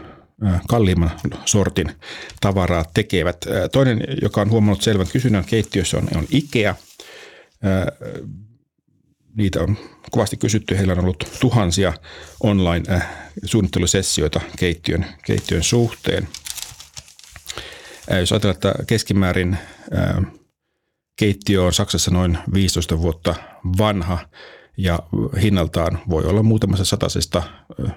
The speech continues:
kymmeneen tai kymmeniin tuhansiin euroihin, ö, niin, ö, niin tämä on hyvinkin merkittävä, ö, taloudellisesti tällainen kaupan –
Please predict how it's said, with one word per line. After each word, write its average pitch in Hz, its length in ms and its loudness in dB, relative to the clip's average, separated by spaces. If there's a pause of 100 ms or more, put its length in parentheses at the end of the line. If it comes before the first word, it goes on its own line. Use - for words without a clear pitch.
(240)
kymmeneen 85 540 2 (180)
tai 78 180 -2
kymmeniin 92 560 4 (120)
tuhansiin 82 560 2 (480)
euroihin, 87 640 2 (140)
ö, - 120 0 (100)
niin, 85 300 2
ö, 90 360 -2 (2250)
niin 95 220 2 (140)
tämä 90 280 2
on 92 200 2
hyvinkin 131 320 4
merkittävä, - 540 0
ö, - 140 0 (420)
taloudellisesti - 760 0 (140)
tällainen - 380 -2 (260)
kaupan – - 420 -2